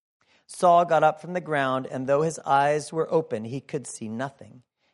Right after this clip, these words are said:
And leading him by the hand, they brought him into Damascus."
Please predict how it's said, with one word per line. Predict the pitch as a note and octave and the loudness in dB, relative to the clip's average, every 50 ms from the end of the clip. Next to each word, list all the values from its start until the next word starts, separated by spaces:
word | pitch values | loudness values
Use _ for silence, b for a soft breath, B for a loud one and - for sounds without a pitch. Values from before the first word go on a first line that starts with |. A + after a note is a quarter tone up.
| _ _ | _ _
And | - C3 C3+ | -8 -6 -6
leading | C#3 D3+ D#3+ E3+ E3 E3+ | -4 -4 -4 -4 -4 -4
him | E3+ D#3+ | -6 -2
by | D#3 D3+ D3+ | 0 0 0
the | C3+ C3+ C3+ | 2 -2 -4
hand, | B2 C#3 C3+ C3+ C3 A#2+ A2+ | -4 -4 -4 -4 -4 -4 -4
they | A2+ A2+ | -6 -6
brought | A2 A#2+ C3 B2+ B2+ A#2 | -6 -2 0 0 0 -2
him | A#2 B2+ G#2+ | -4 -10 -10
into | G#2 A#2+ A2 - - | -10 -12 -14 -14 -14
Damascus." | G#2+ A2 G#2+ A2+ A#2 B2 C3 - - - - - - - - - - | -14 -10 -8 -8 -8 -8 -8 -10 -14 -16 -18 -16 -14 -14 -14 -14 -16